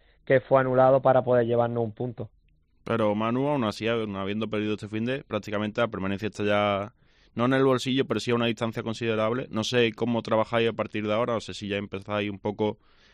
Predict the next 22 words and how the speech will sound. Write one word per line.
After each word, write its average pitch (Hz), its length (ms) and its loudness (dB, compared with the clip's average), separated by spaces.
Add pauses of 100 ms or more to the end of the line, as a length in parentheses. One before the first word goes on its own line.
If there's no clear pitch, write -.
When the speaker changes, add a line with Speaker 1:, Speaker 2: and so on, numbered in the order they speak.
(100)
Speaker 2:
a 107 120 2
ir 107 60 2
gestionando 107 560 -2
minutos 120 460 -2
o 120 320 0
si 92 240 -6
todavía 95 300 -2
seguís 95 200 -4
compitiendo 95 440 -6
a 92 40 -2
muerte 110 380 -2
y 87 360 -6
cuando 87 380 -4
las 85 220 -2
cuentas 95 380 -4
den 104 160 -2
ya, 90 360 -2 (120)
ya 92 100 -2
hablaremos 92 400 -2
otra 82 120 -6
cosa. 78 220 -12 (1700)
Speaker 1:
Pues, 139 840 4